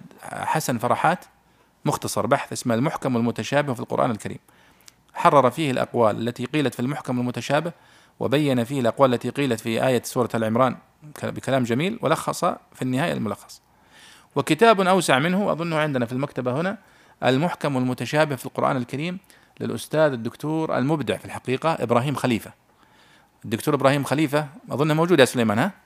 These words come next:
هذا الكتاب من أجود ما كتب، لولا أن الشيخ حفظه الله ورحمه الله، لأنه قد كنت توفي لسنوتين الماضية، سار فيه على منهج الأشاعرة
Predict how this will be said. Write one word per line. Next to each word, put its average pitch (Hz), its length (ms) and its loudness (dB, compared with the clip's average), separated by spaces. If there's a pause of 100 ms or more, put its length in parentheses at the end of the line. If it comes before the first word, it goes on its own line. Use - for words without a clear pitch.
(920)
هذا 175 280 6
الكتاب 170 560 2
من 147 140 -2
أجود 165 340 2
ما 131 100 4
كتب، - 340 -6
لولا 185 540 6
أن 156 160 0
الشيخ 165 360 0
حفظه 131 480 0
الله 135 480 2
ورحمه 120 600 -2
الله، 131 140 2
لأنه 117 400 -2 (120)
قد 120 100 -4 (120)
كنت 123 200 -8
توفي 123 280 -6
لسنوتين 120 540 -4
الماضية، 127 540 -6 (960)
سار 165 280 6
فيه 175 160 4
على 143 140 4
منهج 147 260 0
الأشاعرة 117 480 -2